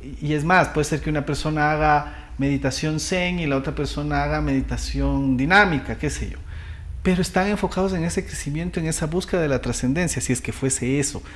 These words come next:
Hay personas, yo, yo conocí, yo tuve una pareja muy chévere que hacía trabajo social cuidando a animalitos en la playa. Y ese era su objetivo.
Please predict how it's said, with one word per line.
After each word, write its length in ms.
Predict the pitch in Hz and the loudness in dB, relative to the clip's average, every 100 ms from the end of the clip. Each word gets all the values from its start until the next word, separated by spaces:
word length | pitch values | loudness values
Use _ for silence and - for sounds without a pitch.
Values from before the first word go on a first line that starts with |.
| - - - | -14 -10 -2
Hay 140 | 143 | 0
personas, 480 | 156 - 156 165 139 | 0 0 -2 0 0
yo, 80 | 143 | 0
yo 180 | 143 | -2
conocí, 560 | 139 139 123 - 127 123 - | 0 0 0 -4 -4 0 0
yo 120 | 135 | 0
tuve 160 | 143 147 | -2 0
una 160 | 135 | 0
pareja 280 | 127 131 - | 0 -2 0
muy 180 | 131 131 | 0 0
chévere 300 | - 117 123 | -2 -4 -4
que 100 | 123 | -6
hacía 320 | 117 131 143 - - - - | -4 -2 -2 -4 -16 -16 -4
trabajo 480 | 131 131 135 - 139 | 0 2 2 0 -4
social 500 | 135 - 135 135 135 | -4 -2 0 0 0
cuidando 440 | 135 127 135 135 | 0 2 2 2
a 140 | 131 - | 0 -2
animalitos 640 | 127 127 123 143 - 135 | 0 2 2 0 0 -2
en 80 | 120 | 0
la 140 | 107 | 0
playa. 320 | 175 190 143 - - - - - - 143 | 4 4 4 -4 -10 -12 -12 -12 -10 -2
Y 140 | 147 | 2
ese 240 | 160 - | 2 2
era 140 | 196 175 | 2 2
su 120 | 147 | -2
objetivo. 540 | 127 131 - 226 220 | -2 -4 0 2 2